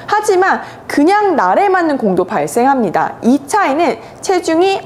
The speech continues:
앞에 실려 있냐, 뒤에 실려 있냐의 차이로 나눠지게 되거든요. 무슨 말이냐면, 자, 체중이 이렇게 오른쪽으로 빠져요. 빠지는데 체중이 앞꿈치 쪽에 실려 있으면 땅을 때린 다음에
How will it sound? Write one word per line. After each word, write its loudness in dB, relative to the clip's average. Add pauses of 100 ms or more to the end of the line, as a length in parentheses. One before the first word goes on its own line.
앞에 0
실려 2
있냐, 0
뒤에 2
실려 2
있냐의 2
차이로 2
나눠지게 0
되거든요. 0 (280)
무슨 2
말이냐면, 0 (240)
자, 0
체중이 0
이렇게 0
오른쪽으로 0
빠져요. 0 (200)
빠지는데 0 (340)
체중이 0 (100)
앞꿈치 -2
쪽에 0
실려 2
있으면 0 (200)
땅을 0
때린 2
다음에 0